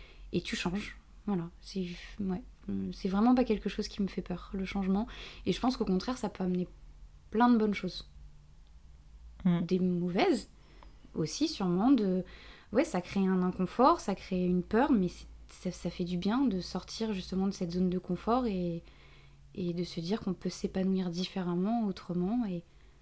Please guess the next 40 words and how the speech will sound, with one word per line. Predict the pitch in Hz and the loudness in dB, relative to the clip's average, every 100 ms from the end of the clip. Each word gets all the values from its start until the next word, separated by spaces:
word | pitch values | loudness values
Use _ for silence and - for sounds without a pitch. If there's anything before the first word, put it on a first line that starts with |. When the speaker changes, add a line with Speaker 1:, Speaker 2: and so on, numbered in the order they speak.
| - - - | -20 -20 -4
Speaker 1:
en | 180 | 0
dehors | 175 180 214 | 2 2 2
de | 185 | -2
tout | - | -6
ce | - | -6
qu'on | 190 | -6
connaît. | 185 175 - - - - - - | -4 -4 -6 -16 -20 -20 -20 -20
C'est | - 180 | -6 -2
rassurant, | 175 - 180 240 247 - | -2 -2 -2 -2 -2 -6
heureusement. | 180 170 175 233 - - - - - - - | -4 0 0 0 -4 -16 -20 -20 -20 -18 -4
Speaker 2:
Bah | 190 175 | -2 0
Speaker 1:
Ce | 165 | 0
Speaker 2:
oui. | |
Speaker 1:
serait | 170 185 | -2 -4
tellement | 185 180 | -2 -2
triste | 175 - - - | -4 -8 -10 -8
de, | 185 180 | -6 -6
de | 175 | -8
faire | 175 180 | -8 -10
tout | - 196 | -8 -8
le | |
temps | 185 202 | -4 -2
la | |
même | 185 180 | 0 0
chose | - 226 220 | 0 0 0
et | 190 175 170 | 0 -2 -4
d'être, | 165 - - | -8 -12 -8
euh, | 175 170 - - - - - - - | -6 -6 -10 -20 -20 -20 -20 -16 -12
linéaire | - 185 196 190 190 247 247 | -2 2 4 4 4 2 0
comme | 196 185 | -4 -2
ça, | 220 | -2
juste | 214 190 - | -2 -2 -4
par | 185 - | -8 -2
peur | - 240 233 | 4 4 4
de, | 190 185 180 180 175 - - - - - - - - - | 0 -2 0 -2 -4 -10 -20 -20 -20 -20 -20 -20 -20 -20
de | - | -14
dire, « | - - - 370 202 | -12 -14 -16 -14 -8
Ah | 220 | -4
ouais, | 220 | -2
mais | 190 | -4